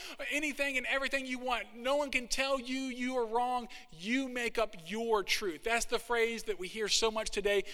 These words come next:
"your truth." We hear today that some of them are not so good messages. Some of them are about how hateful you are, how mean you are because of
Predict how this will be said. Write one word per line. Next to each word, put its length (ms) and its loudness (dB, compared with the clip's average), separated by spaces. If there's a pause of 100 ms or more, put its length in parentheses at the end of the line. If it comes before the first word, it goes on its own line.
(120)
"your 760 2 (320)
truth." 600 -2 (2750)
We 100 2
hear 200 0
today 420 2
that 200 -4 (640)
some 180 -2
of 80 -2
them 160 -2
are 140 2
not 320 0
so 140 0
good 200 -4
messages. 460 -6
Some 200 -2
of 60 -4
them 160 -8
are 100 0
about 220 -2
how 320 -2 (640)
hateful 460 0
you 180 0
are, 220 2
how 340 0 (1000)
mean 380 2
you 200 4
are 180 6
because 380 0
of 220 -4